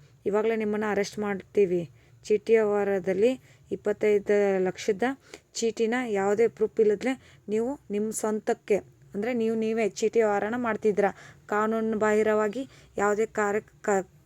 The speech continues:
ಆ, ಏನೂ ಅದಕ್ಕೆ ಪ್ರೂಫ್ ಇಲ್ಲ. ನಿಮ್ ನೀವೇ ಬೇಕಾದ ಹಾಗೆ ಮಾಡಕ್ ಹೋಗ್ತಾ ಇದ್ದೀರಾ.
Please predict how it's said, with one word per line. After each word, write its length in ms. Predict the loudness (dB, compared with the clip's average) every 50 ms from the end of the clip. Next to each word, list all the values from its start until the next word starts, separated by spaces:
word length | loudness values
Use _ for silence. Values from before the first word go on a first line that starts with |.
| -20 _ _ _ _ _ -12
ಆ, 40 | -8 -6 -6 -6 -6 -6 -8 -10 -12 -10 -4
ಏನೂ 300 | 2 4 4 4 4 2
ಅದಕ್ಕೆ 400 | 0 0 -2 0 2 2 0 0
ಪ್ರೂಫ್ 360 | 0 -2 0 0 0 2 4
ಇಲ್ಲ. 180 | 4 4 6 4 2 0 -4 _ -20 -20 -20 -20 -20 -20 _ -4
ನಿಮ್ 180 | -2 -2 0 0
ನೀವೇ 300 | 0 -2 -2 -2 -2 0
ಬೇಕಾದ 600 | 4 6 6 6 6 2 0 2 2 2 2 2
ಹಾಗೆ 280 | 2 2 2 4 2
ಮಾಡಕ್ 460 | 2 2 2 2 2 2 2 0 -2 -4
ಹೋಗ್ತಾ 360 | -6 -6 -6 -4 0 4 4
ಇದ್ದೀರಾ. 280 | 6 6 6 4 4